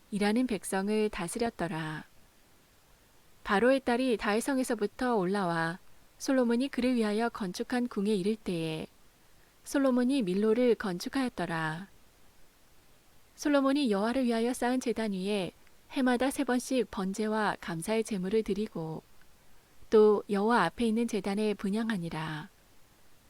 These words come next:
이에 성전 짓는 일을 마치니라. 솔로몬 왕이 에돔 땅 홍해 물가에 옐로 근처 에숑 게벨에서 배들을 지은지라.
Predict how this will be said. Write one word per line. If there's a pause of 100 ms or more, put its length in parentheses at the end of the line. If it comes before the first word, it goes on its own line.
(220)
이에
성전
짓는
일을 (160)
마치니라. (840)
솔로몬
왕이
에돔
땅
홍해
물가에 (280)
옐로
근처 (320)
에숑
게벨에서 (200)
배들을
지은지라.